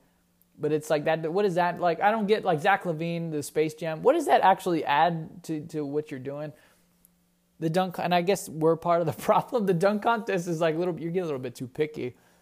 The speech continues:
you know, with what you want and what you don't want. And I know it's mostly me, but I feel like I'm not the only one out there. I feel like I'm, there's more people who really want, they want more stars and they want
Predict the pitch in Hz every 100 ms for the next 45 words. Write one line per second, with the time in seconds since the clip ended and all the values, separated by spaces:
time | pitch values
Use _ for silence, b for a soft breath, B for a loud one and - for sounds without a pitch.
0 | b _ _ - 151 143 139 139 131 135
1 | 131 135 131 131 127 131 131 123 123 123
2 | 131 147 190 175 147 160 156 156 139 131
3 | 151 143 135 135 - b b b _ -
4 | - 208 214 254 240 233 226 220 185 196
5 | 190 156 160 165 143 120 - - 135 190
6 | 190 185 170 165 151 165 165 170 160 147
7 | 143 139 151 151 147 143 160 165 - 147
8 | 139 131 - 190 240 285 277 - b b
9 | _ - 170 185 180 202 170 131